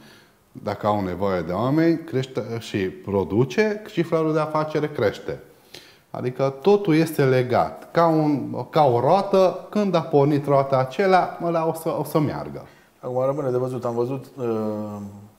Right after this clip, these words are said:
Speaker 2: și am mai citit, uh, e o discuție întreagă acum la Cluj, pentru că toate facilitățile au fost făcute pentru domeniul I T-ului și că mulți dintre ceilalți, uh, deja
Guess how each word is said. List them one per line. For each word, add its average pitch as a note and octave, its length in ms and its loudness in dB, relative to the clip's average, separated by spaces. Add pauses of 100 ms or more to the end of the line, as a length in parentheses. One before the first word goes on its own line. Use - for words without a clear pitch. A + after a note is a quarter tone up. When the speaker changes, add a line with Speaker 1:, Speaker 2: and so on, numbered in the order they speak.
(180)
Speaker 2:
și - 120 -18
am G#2 80 -12
mai G#2+ 260 -8
citit, G#2+ 400 -10
uh, A2 320 -4
e A2+ 60 0
o A2+ 120 2
discuție G#2 440 -10
întreagă G#2 340 -2
acum G2 280 -10
la F#2 180 -8
Cluj, G#2+ 260 -10
pentru G2+ 220 -12
că G#2+ 60 -14
toate G2+ 240 -12
facilitățile G2+ 600 -12
au G2+ 60 -10
fost G2 180 -18
făcute G2 460 -14 (540)
pentru G#2+ 220 -10
domeniul G#2 440 -4
I G2+ 40 -6
T-ului B2 880 -6 (240)
și - 80 -20
că - 100 -16 (100)
mulți A2+ 580 -10
dintre A2 340 -10
ceilalți, A2+ 880 -4
uh, A#2 60 -10 (880)
deja A2+ 680 2